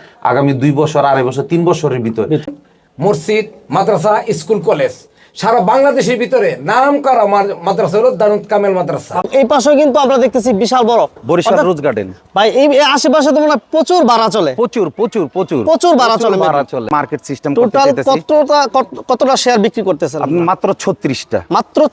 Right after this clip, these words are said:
Speaker 1: মাত্র
Speaker 2: ছত্রিশটা শেয়ার।
Speaker 1: ছত্রিশটা থেকে আমরা প্রায় পনেরোটার উপরে সেল করে ফেলেছি, পনেরো বিশটার উপরে
Speaker 2: আচ্ছা।
Speaker 1: সেল করে
Speaker 2: নিচে কি
Speaker 1: ফেলেছি।
Speaker 2: কোনো আন্ডারগ্রাউন্ড থাকবে?
Speaker 1: জি, জি, জি, নিচে আন্ডারগ্রাউন্ড হবে, গাড়ি পার্কিং এর জন্য।
Speaker 2: পার্কিং সিস্টেম
Speaker 1: আর
Speaker 2: থাকবে।
Speaker 1: প্রথম ফ্লোরে আপনার মার্কেট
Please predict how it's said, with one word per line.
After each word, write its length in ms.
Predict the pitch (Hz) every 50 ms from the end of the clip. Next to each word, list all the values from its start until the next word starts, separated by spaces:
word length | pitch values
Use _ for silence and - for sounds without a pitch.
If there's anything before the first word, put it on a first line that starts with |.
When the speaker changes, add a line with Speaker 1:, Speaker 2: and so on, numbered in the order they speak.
| _ -
Speaker 1:
মাত্র 280 | 123 135 277 247 175 156
Speaker 2:
ছত্রিশটা 320 | - 233 226 170 160 226
শেয়ার। 240 | 180 151 160 185 151
Speaker 1:
ছত্রিশটা 60 | 117
থেকে 260 | - - 190 196 190 226
আমরা 320 | 208 185 170 160 165 156
প্রায় 280 | 143 - 156 156 151 135
পনেরোটার 840 | - 151 156 160 160 170 165 165 165 160 156 156 147 - 151 156 156
উপরে 280 | 151 135 180 202 214
সেল 240 | 180 - - 151 143
করে 180 | 117 139 131 127
ফেলেছি, 280 | 110 120 113 104 98 104 -
পনেরো 160 | 131 131 131
বিশটার 280 | 123 117 - - 131
উপরে 180 | 131 156 160 190
Speaker 2:
আচ্ছা। 100 | - 151
Speaker 1:
সেল 120 | 135 127
করে 180 | 117 123 131 143
Speaker 2:
নিচে 180 | 202 214 156 294
কি 60 | 233
Speaker 1:
ফেলেছি। 140 | 262 226 233
Speaker 2:
কোনো 120 | 262 269
আন্ডারগ্রাউন্ড 540 | 247 240 233 240 233 262 247 247 254 247 226
থাকবে? 220 | 240 220 180 151
Speaker 1:
জি, 120 | - 190 175
জি, 120 | 151 151
জি, 160 | 127 123 120
নিচে 260 | 117 139 143 - 175
আন্ডারগ্রাউন্ড 500 | 151 139 143 151 147 139 139 147 139 139
হবে, 220 | 131 135 135 165 185
গাড়ি 220 | 123 135 127 131
পার্কিং 360 | 117 - 127 120 - 135 131
এর 120 | 139 131 120
জন্য। 200 | 131 143 147 165
Speaker 2:
পার্কিং 220 | 160 240 - 170
সিস্টেম 280 | 147 - 151 - - 120
Speaker 1:
আর 60 | 127
Speaker 2:
থাকবে। 180 | 127 139 160 160
Speaker 1:
প্রথম 180 | 139 165 156
ফ্লোরে 360 | 143 - - 170 165 160 165
আপনার 260 | 160 147 - - 156 147
মার্কেট 360 | 143 151 156 147 - 160